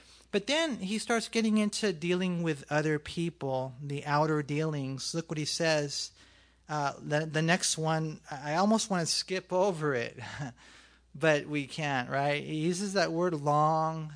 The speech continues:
suffering. Long suffering, right? I mean,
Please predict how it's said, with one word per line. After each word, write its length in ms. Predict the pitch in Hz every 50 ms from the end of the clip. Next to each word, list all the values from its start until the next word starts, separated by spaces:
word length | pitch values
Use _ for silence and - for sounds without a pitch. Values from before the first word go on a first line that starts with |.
| 139 127
suffering. 960 | - - - - 156 143 135 123 - - - 127 120 113 110 110 107 - - _ _ - _ _ _ _ _ _ _ _ _ _ _ _ _ _ _ _ _ _ _ _
Long 360 | 147 143 143 147 147 147 143
suffering, 760 | 135 - - 147 131 123 120 - - - 117 110 107 104 107
right? 440 | 110 117 127 135 139 139 139 - - - _ _ _ _ _ - - _ _ _ _ _ _ -
I 80 | 160 170
mean, 300 | 180 185 180 165 165